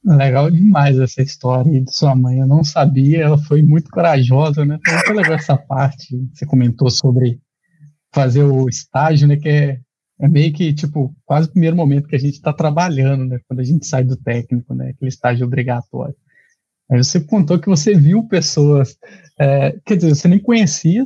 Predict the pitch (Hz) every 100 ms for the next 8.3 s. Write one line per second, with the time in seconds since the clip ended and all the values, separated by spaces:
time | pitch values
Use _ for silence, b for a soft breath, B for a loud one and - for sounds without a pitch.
0 | 254 175 - 175 147 226 - 190 143 170
1 | - 185 151 151 175 185 - _ - 170
2 | 233 247 214 202 - - 139 165 214 247
3 | - - 190 - b b _ - 143 147
4 | 151 170 202 - 180 175 180 151 143 151
5 | 147 139 127 151 151 - 175 175 - 226
6 | 208 139 151 175 165 147 147 151 135 160
7 | 214 214 175 151 147 180 190 170 151 -
8 | 139 135 135